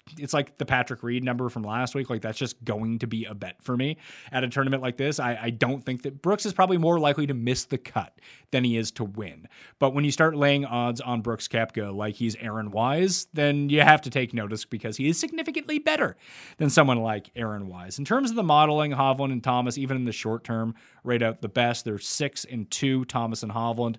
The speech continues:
in the modeling here. But I think I'm gonna go contrarian. I'll go with these two, Hatton and Billy Horschel.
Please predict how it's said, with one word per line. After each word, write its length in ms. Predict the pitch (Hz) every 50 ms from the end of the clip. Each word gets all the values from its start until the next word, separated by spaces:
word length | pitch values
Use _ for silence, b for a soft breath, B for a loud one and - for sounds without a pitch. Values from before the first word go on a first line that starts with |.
| B B B B B B B B
in 160 | - 135 131
the 80 | 127 117
modeling 480 | 110 110 107 117 117 117 113 113 113
here. 180 | 110 123 120 123
But 140 | 117 120 123
I 60 | 151
think 140 | 151 240 262
I'm 60 | 269
gonna 140 | 262 240 226
go 160 | 220 214 196
contrarian. 560 | - 190 180 - 180 175 175 175 180 175 175
I'll 120 | 160 139 135
go 160 | 143 147 147
with 140 | 147 139 -
these 280 | 143 139 143 139 -
two, 320 | - 147 147 143 143 143 143 B B B B B
Hatton 460 | B - 139 143 143 147 151 151 151 151 - -
and 540 | 135 131 131 131 135 143 151 151 - 127 107
Billy 380 | 120 113 110 127 143 170 - _ _ _ -
Horschel. 500 | 262 311 370 349 - - - - -